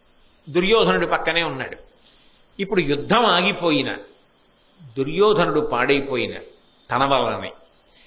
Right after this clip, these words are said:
ఈ రెండిటిలో ఏది చెయ్యాలి తన? ఇప్పుడు కృష్ణుడు ఒక మాట చెప్పు వదిలేశాడు, కానీ లోపల ఉన్నటువంటి అగ్నిపర్వతం మరింత లావాన్ని వెదజల్లుతుంది. ఇప్పుడు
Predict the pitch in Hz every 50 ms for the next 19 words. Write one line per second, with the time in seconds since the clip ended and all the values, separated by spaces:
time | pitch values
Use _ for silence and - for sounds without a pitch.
0 | _ - - 202 226 196 165 170 190 240 277 302 294 302 262 262 262 220 190 202
1 | 233 240 254 220 - 233 220 208 208 208 196 196 196 175 170 190 220 226 208 -
2 | - _ _ _ _ _ _ _ _ _ _ _ _ _ _ _ _ _ _ _
3 | _ _ _ _ _ _ _ - _ _ _ _ _ - - _ _ _ _ -
4 | 127 123 - - 120 117 - - - 214 208 180 143 139 160 220 294 - - 180
5 | 156 151 156 175 226 214 202 196 - - 233 196 190 196 190 - 208 170 123 110
6 | - - - - - - _ _ _ _ _ - - - - _ _ _ _ -
7 | 123 127 151 185 202 190 175 170 175 196 202 165 139 135 127 135 160 180 208 226
8 | - 254 247 247 247 247 247 247 247 240 247 233 247 233 226 226 214 214 220 214
9 | 185 165 151 - - 175 220 233 - 233 226 226 226 233 233 240 240 202 175 180
10 | 214 220 202 170 170 196 208 233 214 - - 226 202 185 185 185 208 220 233 247
11 | 247 233 214 196 196 196 214 220 240 240 240 233 233 208 170 151 - - 110 104